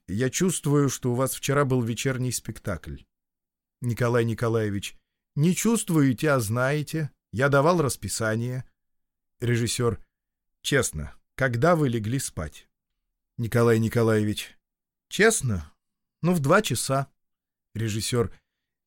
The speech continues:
"Не думаю, чтобы вы до двух часов готовились к съемке. Я не спрашиваю, где вы были, но вы не выспались. А между тем Левин должен быть в приподнятом торжественном состоянии.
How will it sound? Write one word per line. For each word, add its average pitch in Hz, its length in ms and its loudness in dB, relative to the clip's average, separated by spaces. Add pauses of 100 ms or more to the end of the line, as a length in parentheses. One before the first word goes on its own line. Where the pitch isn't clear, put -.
(160)
"Не 175 220 8
думаю, 170 440 8
чтобы 143 300 2
вы 139 140 6
до 135 120 4
двух 123 240 0
часов 127 360 0
готовились 117 560 -2
к - 80 -12
съемке. 107 640 -4 (920)
Я 139 140 4
не 156 100 4
спрашиваю, 135 600 2
где 113 220 2
вы 123 140 4
были, 143 300 4
но 107 120 2
вы 120 120 2
не 139 100 6
выспались. 127 720 -2 (480)
А 113 60 -2
между 139 300 4
тем 202 220 4
Левин 156 400 6
должен 127 360 4
быть 131 160 0
в - 80 -12
приподнятом 139 800 2
торжественном 139 800 0
состоянии. 101 960 -2